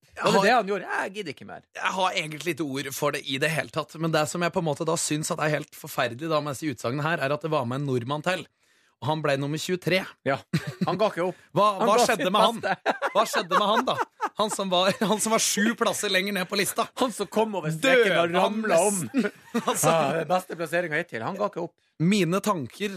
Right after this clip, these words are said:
Speaker 1: og, og, og kjærlighet går til deg, Daniel Myrmæl Helgestad,
Speaker 2: Ja.
Speaker 1: som ikke engang ble omtalt i den saken her, for du må jo tydeligvis ha hatt en helt forferdelig dag på jobben i
Speaker 2: Ja,
Speaker 1: skisporet.
Speaker 2: du er ikke mosjonist, engang.
Speaker 1: Ravna skidressen din, så du sleit med å være aerodynamisk, så det var tungt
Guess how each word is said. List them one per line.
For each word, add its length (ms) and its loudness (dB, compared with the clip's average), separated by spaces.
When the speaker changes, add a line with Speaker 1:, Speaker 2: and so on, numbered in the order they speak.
Speaker 1:
og, 380 2
og, 420 -4
og 160 -2
kjærlighet 360 0
går 280 2
til 80 -2
deg, 260 2
Daniel 360 -2
Myrmæl 340 0
Helgestad, 460 -4
Speaker 2:
Ja. 80 -6
Speaker 1:
som 100 0
ikke 160 0
engang 260 -2
ble 140 0
omtalt 800 0
i 80 -6
den 160 -2
saken 380 -2
her, 160 -4
for 160 -6
du 120 2
må 200 0
jo 40 0
tydeligvis 680 -2
ha 80 0
hatt 100 -2
en 80 -6
helt 240 0
forferdelig 640 0
dag 220 0
på 100 -2
jobben 240 -4
i 60 -2
Speaker 2:
Ja, 20 -4
Speaker 1:
skisporet. 480 -4
Speaker 2:
du 80 0
er 80 4
ikke 160 -2
mosjonist, 720 -2
engang. 180 2
Speaker 1:
Ravna 560 2
skidressen 640 -2
din, 160 -2
så 100 -2
du 140 0
sleit 560 0
med 80 2
å 60 -2
være 260 2
aerodynamisk, 720 -2
så 100 -6
det 120 -2
var 100 -6
tungt 400 0